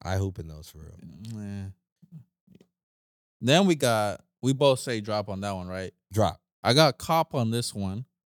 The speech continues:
Speaker 1: Easy.
Speaker 2: The Nike Air Foam Posit One, Penny Hardaway player exclusive.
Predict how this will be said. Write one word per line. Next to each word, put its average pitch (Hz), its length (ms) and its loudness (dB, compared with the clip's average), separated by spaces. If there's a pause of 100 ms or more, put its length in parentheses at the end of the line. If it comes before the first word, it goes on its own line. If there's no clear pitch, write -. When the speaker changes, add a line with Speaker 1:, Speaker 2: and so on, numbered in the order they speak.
(120)
Speaker 1:
Easy. 139 600 4
Speaker 2:
The 117 80 2
Nike 156 400 2
Air 147 120 2
Foam 147 320 -4
Posit 135 400 0
One, 127 240 -8
Penny 139 400 -4
Hardaway 120 600 0
player 107 360 -6
exclusive. 104 920 -4